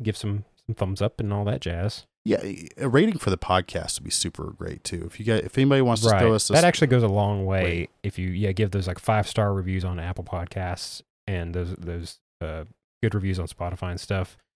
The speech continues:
Speaker 1: It, it just takes a minute, you know, it's a few clicks, but it, it actually helps us out a lot. So
Speaker 2: Yeah. And that way, you're,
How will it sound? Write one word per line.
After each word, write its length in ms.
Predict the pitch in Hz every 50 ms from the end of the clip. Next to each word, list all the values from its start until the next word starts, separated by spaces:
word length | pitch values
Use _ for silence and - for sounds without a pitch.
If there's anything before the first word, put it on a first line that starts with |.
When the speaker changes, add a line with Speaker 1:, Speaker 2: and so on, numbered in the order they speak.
| _ _ _ _ _ _
Speaker 1:
It, 140 | - 113 - -
it 80 | 120 120
just 180 | 123 135 -
takes 240 | - 123 107 - -
a 40 | 98
minute, 280 | 92 90 92 98 90 90
you 60 | 98
know, 60 | 98
it's 100 | 95 -
a 40 | -
few 160 | - 117 101
clicks, 300 | - - 98 95 98 -
but 180 | - - 104 104
it, 120 | 101 - -
it 140 | 107 101 101
actually 300 | 101 95 - - 98 82
helps 220 | 92 90 - -
us 60 | 85 87
out 100 | 82 82
a 40 |
lot. 260 | 80 80 85 85 - -
So 240 | - - 87 90 196
Speaker 2:
Yeah. 240 | 202 - - - - _ _ _ _ _ _ _ _ _ _ _ _ _ _ _ _ _ -
And 120 | 117 107 113
that 80 | 113 110
way, 120 | 120 123 123
you're, 240 | 117 113 113 110